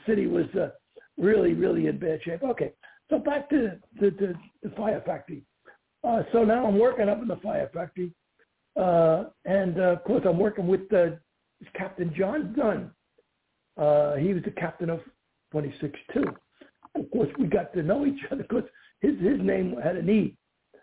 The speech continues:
Uh, I had no E. It's John Dunn. And he married a girl from Sunnyside, Teresa O'Rourke, I believe. I knew her as a kid. And, uh, anyway, just like with, uh, with the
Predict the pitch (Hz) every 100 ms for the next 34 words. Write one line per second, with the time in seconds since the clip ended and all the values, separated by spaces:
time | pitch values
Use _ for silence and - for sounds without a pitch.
0 | _ - 156 - 151 180 160 170 165 170
1 | 160 160 170 160 160 160 156 143 147 -
2 | _ _ - 175 196 202 247 208 151 175
3 | 160 180 - 170 151 - 143 160 196 _
4 | _ _ - 220 196 285 160 175 165 160
5 | 165 160 151 147 156 151 156 202 117 135
6 | 120 - 127 143 - _ _ - _ _
7 | _ - 170 190 175 185 175 165 156 _
8 | _ _ _ - _ _ _ _ 190 165
9 | 170 160 - - 180 165 - 175 160 151
10 | - 165 156 151 147 _ _ _ _ _
11 | _ _ _ _ - 139 139